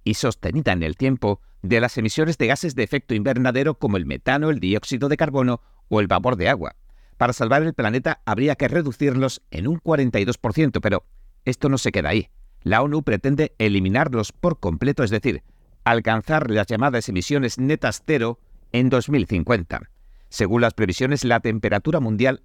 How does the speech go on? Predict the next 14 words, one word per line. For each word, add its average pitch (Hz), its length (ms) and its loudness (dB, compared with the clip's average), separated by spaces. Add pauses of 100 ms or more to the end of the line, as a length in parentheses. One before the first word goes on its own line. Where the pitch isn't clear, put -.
(100)
aumentará 90 460 0
más 151 200 0
de 160 280 -2
un 151 180 0
grado 120 240 0
y 82 80 0
medio 135 260 0
centígrado 135 560 0
para 117 220 0
dos 101 180 -2
mil 131 200 0
treinta 104 260 0
y 95 80 2
cinco. - 440 -6